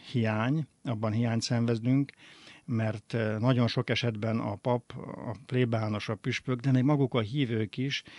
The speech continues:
egy struktúrában gondolkodnak, eh, anyagi biztonságban gondolkodnak, és politikai hatalmi támogatásban gondolkodnak. Tehát akkor, hogyha egy szegények mellett, a kitaszítottak mellett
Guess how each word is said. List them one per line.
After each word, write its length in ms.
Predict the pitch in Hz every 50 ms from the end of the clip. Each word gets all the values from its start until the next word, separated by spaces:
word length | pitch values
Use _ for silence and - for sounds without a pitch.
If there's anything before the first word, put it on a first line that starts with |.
| - - - - _ _ _
egy 100 | - 127
struktúrában 760 | - - - 147 131 - - 123 117 117 113 104 104 113 113
gondolkodnak, 1000 | 107 113 113 104 113 107 110 98 - - 113 104 110 107 104 107 104 - -
eh, 180 | - 131 120 104 - - - - - - -
anyagi 340 | 147 135 131 120 117 107 117
biztonságban 760 | 113 113 - - 123 113 - - 117 117 110 104 110 110
gondolkodnak, 880 | 107 113 113 113 107 107 110 110 110 - 127 117 101 113 113 107 110 107 - - - - _
és 160 | - 131 -
politikai 480 | - 175 165 151 - 139 120 107 120 117
hatalmi 380 | 104 127 117 120 117 113 120
támogatásban 840 | 110 - 139 135 113 104 101 98 98 - - 113 95 92 101 101 104
gondolkodnak. 680 | 104 110 110 - 107 104 - - 120 104 110 110 107 - _ _ - - - - - -
Tehát 220 | - 123 113 - - _ _ _
akkor, 380 | - 151 131 - - 147 131 117
hogyha 320 | 117 120 - - - 120
egy 500 | 117 123 113 113 107 107 - - - - _ _
szegények 600 | - - 147 139 123 127 123 117 117 113 110 -
mellett, 720 | 120 117 113 107 110 107 107 104 101 - _ _ - - 123 - -
a 60 | 113
kitaszítottak 720 | - - 147 131 - 123 - 131 - 123 113 - - 110 -
mellett 560 | 123 123 117 113 110 110 110 107 - - -